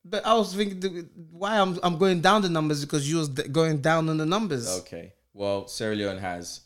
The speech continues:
Speaker 2: one thousand three hundred and sixty women dying
Speaker 1: Wow.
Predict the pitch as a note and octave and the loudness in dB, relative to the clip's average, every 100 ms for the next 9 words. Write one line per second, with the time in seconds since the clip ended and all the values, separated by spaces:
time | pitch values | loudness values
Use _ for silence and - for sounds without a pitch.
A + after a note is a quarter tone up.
0 | _ G2 G2 F#2+ - F2+ F2 F2 - A#2+ | _ -14 -12 -10 -6 -6 -6 -12 -14 -8
1 | C3 A#2+ G#2 G2 F#2 - - C#3+ - - | -4 -4 -6 -8 -6 -6 -4 -4 -4 -4
2 | B2 A2+ G#2+ A2 C3 B2 A2 F#2+ G#2 A2+ | -4 -4 -4 -2 0 0 -2 -2 0 2
3 | A2+ F#2 F2+ G2 - _ A#2 C#3 C3 G#2+ | 2 -2 -6 -10 -14 _ -8 -6 -4 -6
4 | A#2 | -10